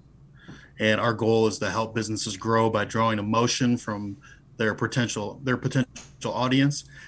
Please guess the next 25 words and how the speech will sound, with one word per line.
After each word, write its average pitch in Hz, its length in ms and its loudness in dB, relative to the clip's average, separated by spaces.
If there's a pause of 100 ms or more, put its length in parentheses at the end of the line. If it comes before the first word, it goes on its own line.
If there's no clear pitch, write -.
(100)
and 135 180 4
sometimes 143 360 2
just 123 140 -6
helping 123 280 -6
people 131 240 -2
or 110 80 -4
organizations 110 680 -6
tell 117 160 -4
their 110 140 -6
stories 120 600 -4 (420)
and 98 120 -10
get 107 140 -8
their 110 240 -4
word 117 360 -4
out 117 260 -4
there. 139 260 0 (420)
Uh, 113 220 -4
we 123 80 2
do 120 180 2
corporate 117 420 -4
commercials, 113 680 -2
documentaries, 113 840 -2
biographies, 110 840 -2 (480)
short 135 340 2
film, 120 540 4